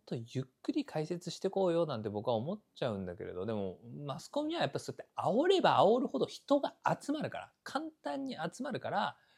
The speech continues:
それをやってしまうんです。短期利益のためにね。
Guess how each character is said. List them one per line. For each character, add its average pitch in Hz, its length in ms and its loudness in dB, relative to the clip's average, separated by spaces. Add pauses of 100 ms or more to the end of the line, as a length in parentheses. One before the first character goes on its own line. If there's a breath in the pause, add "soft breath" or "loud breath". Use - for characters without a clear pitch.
(380 soft breath)
そ 214 140 4
れ 240 80 6
を 214 80 4
や 104 140 0
っ - 100 -10
て 247 140 0
し 240 100 -6
ま 240 120 -2
う - 20 -4
ん 151 40 -4
で 92 60 -6
す。 - 260 -18
短 180 240 2
期 196 120 0
利 190 140 4
益 180 200 4
の 87 140 -6
た 107 120 -4
め 131 120 -4
に 87 80 -10
ね。 - 140 -20